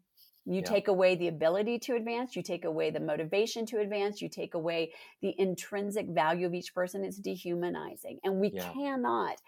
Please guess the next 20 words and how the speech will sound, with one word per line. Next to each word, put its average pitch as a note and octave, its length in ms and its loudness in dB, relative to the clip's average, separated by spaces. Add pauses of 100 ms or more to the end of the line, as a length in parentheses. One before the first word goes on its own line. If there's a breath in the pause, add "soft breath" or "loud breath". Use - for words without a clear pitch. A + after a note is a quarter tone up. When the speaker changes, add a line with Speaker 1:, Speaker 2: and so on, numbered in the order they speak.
(320 soft breath)
Speaker 1:
we A3+ 80 2
cannot C#4 580 0
let A3 140 2
it F3+ 100 -4
happen F3 420 -2
here. D#3 440 -8 (400 soft breath)
Speaker 2:
Yeah. - 140 2
Speaker 1:
Uh, - 20 4 (100)
anyone C#4 380 8
who's A#3+ 240 2
<laughs> G3 120 -6
watching, G#3 640 2 (600 soft breath)
if A3+ 180 4
you A3+ 160 4
wonder B3 380 4
if A#3+ 80 0
it's A3 180 2
worth G3+ 360 0
it G3 280 6
to G3+ 320 4